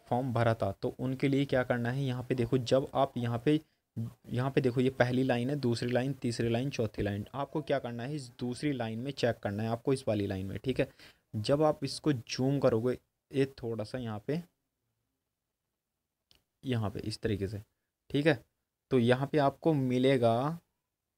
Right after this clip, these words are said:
ये देखो, ये दिखाई दे रहा है ना आपको, maths and physics syllabus, ठीक है। अब मैं यहाँ से इसको वहीं पे लेके जाता हूँ, ये यहाँ पे देखो, ठीक है, तो यहाँ पे लिखा हुआ है physics and math syllabus।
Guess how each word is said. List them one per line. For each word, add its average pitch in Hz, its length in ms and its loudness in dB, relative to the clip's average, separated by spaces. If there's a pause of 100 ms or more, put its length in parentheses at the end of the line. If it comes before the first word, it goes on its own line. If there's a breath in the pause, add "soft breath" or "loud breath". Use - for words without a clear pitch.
(720)
ये 123 160 2
देखो, 95 260 0 (1120)
ये 131 120 2
दिखाई 135 280 4
दे 135 80 6
रहा 127 140 2
है 131 60 -2
ना 165 120 -2
आपको, 127 300 -2 (240)
maths 123 500 0
and 131 240 0 (380)
physics 139 400 2
syllabus, 98 540 -2
ठीक 135 140 -2
है। 151 120 2 (100)
अब 120 60 -2
मैं 131 180 0
यहाँ 123 300 0
से 135 180 2
इसको 151 280 -2 (720 loud breath)
वहीं 117 280 2
पे 123 120 2
लेके 131 220 4
जाता 113 240 4
हूँ, 123 240 -2
ये 143 120 2
यहाँ 113 240 0
पे 110 100 -2
देखो, 92 260 -4 (640)
ठीक 151 160 0
है, 151 140 4 (500)
तो 151 100 4
यहाँ 143 380 4
पे 170 60 2
लिखा 151 240 2
हुआ 139 160 8
है 165 120 6 (100)
physics 143 480 0 (120)
and 143 220 2 (100)
math 127 280 4
syllabus। 110 420 -2